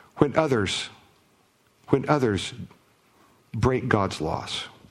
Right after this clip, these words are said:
what does your heart say? Is it a heart of compassion and a longing for them to be reconciled to Him?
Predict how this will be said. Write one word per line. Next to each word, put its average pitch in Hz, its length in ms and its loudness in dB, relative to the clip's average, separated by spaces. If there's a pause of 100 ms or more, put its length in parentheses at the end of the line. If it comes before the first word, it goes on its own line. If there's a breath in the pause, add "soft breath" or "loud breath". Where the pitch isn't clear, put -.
(280)
what 165 120 2
does 117 140 2
your 104 120 4
heart 95 280 0
say? 78 260 -2
Is 92 200 0
it 104 60 4
a - 20 2
heart 123 200 2
of 123 100 -4
compassion 120 540 2
and 101 120 2
a 98 40 4
longing 110 440 2
for 117 100 0
them 113 140 4
to 107 80 2
be 101 140 0
reconciled 104 600 0
to 95 80 0
Him? 104 240 2